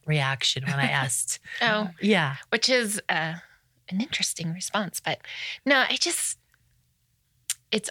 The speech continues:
Speaker 3: always just felt really magical and hopeful. Um, you know, stores are decorated and glittery lights, and it's just, things are pretty.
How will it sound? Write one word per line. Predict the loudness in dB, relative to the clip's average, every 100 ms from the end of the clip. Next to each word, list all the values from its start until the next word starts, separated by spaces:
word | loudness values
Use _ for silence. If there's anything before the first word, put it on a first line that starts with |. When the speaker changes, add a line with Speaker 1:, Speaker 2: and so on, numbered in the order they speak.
| -2
Speaker 3:
always | 0 2 2 2 0 -2
just | -2 -2 -2
felt | -2 -2 -2 -2
really | -4 -2 -4 -6 -12 -20 -20 _ -4
magical | 2 4 4 2 -2 -2 -2 -2 -6 -12 -20 _ -6
and | -2 -2
hopeful. | -2 0 0 -2 -6 -4 -2 -4 -8 _ _ _ -6
Um, | -6 -6 -10 -10 -12 _ _ _ _ _ _ -12
you | -10
know, | -8 -6
stores | -2 2 2 2 2
are | 2
decorated | 0 -2 -2 0 0 0 -2 -2
and | -4 -4 -6 -10 -14 -14
glittery | 0 2 6 4 4 2 0
lights, | 2 0 0 -4 -6
and | -4 -4 -4 -4
it's | -2 0
just, | 0 -2 -4 -6 -2
things | 0 0
are | -2
pretty. | -6 -2 0 2 0